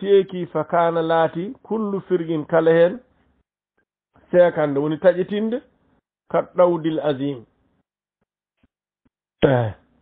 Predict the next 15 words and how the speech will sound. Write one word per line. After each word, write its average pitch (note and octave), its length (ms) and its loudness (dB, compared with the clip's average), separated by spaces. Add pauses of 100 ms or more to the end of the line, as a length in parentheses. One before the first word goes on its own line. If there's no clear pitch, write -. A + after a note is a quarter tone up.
(2000)
Oɗo G3 300 6
aya F#3 280 2
mbiɗen F3 260 -8
woni E3+ 280 -8
surata D#3+ 300 -10
Shura, E3+ 500 -2 (1200)
to D#3 120 0
aya E3+ 240 4
capanɗe E3+ 440 -4
jeegom E3 360 2
e - 20 -4
tati. - 260 -4 (1400)
Wo D3+ 100 4
misalu G3 440 4 (100)
sani, D#3+ 360 0